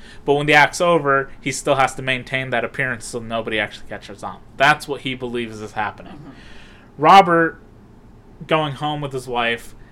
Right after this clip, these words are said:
Speaker 1: uh, tests that out and thinks that that's impossible, that there's no way somebody could carry that because even
Speaker 2: Right.
Speaker 1: the bowl on its own is extremely
Speaker 2: Very
Speaker 1: heavy.
Speaker 2: heavy. It's a glass bowl.
Speaker 1: So he can't imagine that somebody actually is just walking around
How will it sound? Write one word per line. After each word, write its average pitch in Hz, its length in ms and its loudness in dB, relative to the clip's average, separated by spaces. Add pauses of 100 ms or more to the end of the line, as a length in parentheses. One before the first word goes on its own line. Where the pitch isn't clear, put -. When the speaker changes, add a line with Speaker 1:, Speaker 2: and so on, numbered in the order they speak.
(300)
Speaker 1:
uh, 117 440 2 (140)
tests - 340 -2
that 139 260 2
out 143 380 2 (100)
and 135 180 -10
thinks - 360 -8
that 123 120 -14
that's 120 240 0
impossible, 131 600 -4
that 120 140 -14
there's 113 260 -10
no 139 300 0
way 131 480 0 (240)
somebody 135 440 -4
could 123 220 -12
carry 139 320 0
that 147 240 0
because 127 300 -8
even 143 300 -2
Speaker 2:
Right. 139 60 -8
Speaker 1:
the 131 80 -2
bowl 131 400 -2
on 120 200 -4
its - 160 -16
own 131 360 -8
is 117 140 -12
extremely 113 720 -8
Speaker 2:
Very 480 100 -4
Speaker 1:
heavy. 131 220 0
Speaker 2:
heavy. 190 260 -4
It's - 180 -18
a 254 40 -14
glass 262 400 -6
bowl. 240 480 -16
Speaker 1:
So - 160 -6
he 135 80 -2
can't 175 260 -4
imagine 151 460 -4
that 127 100 -8
somebody 135 420 -4
actually 127 440 -2
is 117 100 -8
just 123 220 -10
walking 123 520 -4
around 120 680 -4